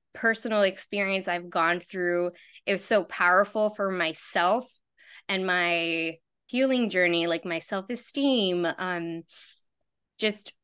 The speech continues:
being more gentle with myself, and then just wanting to share that with the world. <laughs> Really, it's like, there are tools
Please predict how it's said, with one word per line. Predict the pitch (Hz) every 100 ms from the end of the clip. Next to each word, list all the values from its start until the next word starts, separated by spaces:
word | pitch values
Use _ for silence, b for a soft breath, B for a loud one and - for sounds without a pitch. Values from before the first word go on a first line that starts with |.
| _ - 196
being | 208 202 226 220
more | 247 269
gentle | 262 285 285 285 269
with | 240 220
myself, | 190 175 - 175 165 165 -
and | 196 202
then | 202 196 B B -
just | 226 233 214
wanting | 220 233 233
to | 233
share | 202 - 214 214
that | 208 190 170
with | 196 185 190 _ 208
the | 185
world. | 170 226 285 175 175
<laughs> | 196
Really, | 262 269 240
it's | 185 -
like, | 175 170 - _ _ _ _
there | 208 226 254
are | 220 220
tools | 214 254 247 180 165 170